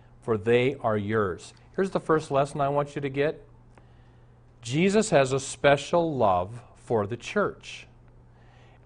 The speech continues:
There is a general love that God has for everyone, and Jesus will pray for the world in a few verses,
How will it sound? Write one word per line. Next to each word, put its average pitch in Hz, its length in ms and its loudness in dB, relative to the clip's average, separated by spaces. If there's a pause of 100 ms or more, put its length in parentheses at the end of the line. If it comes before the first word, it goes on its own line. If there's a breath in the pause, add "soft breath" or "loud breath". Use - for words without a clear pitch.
(160)
There 175 260 2
is 190 140 0
a 156 60 -2
general 151 640 2
love 147 400 6
that 113 140 -6
God 120 220 6
has 120 240 0
for 117 240 -8
everyone, 160 720 -2 (340 soft breath)
and 131 140 -4
Jesus 170 360 -2
will 156 220 6
pray 160 300 0
for 143 160 -4
the 113 80 -2
world 120 420 4
in 127 80 -2
a 120 60 -4
few 123 240 -6
verses, 117 520 -4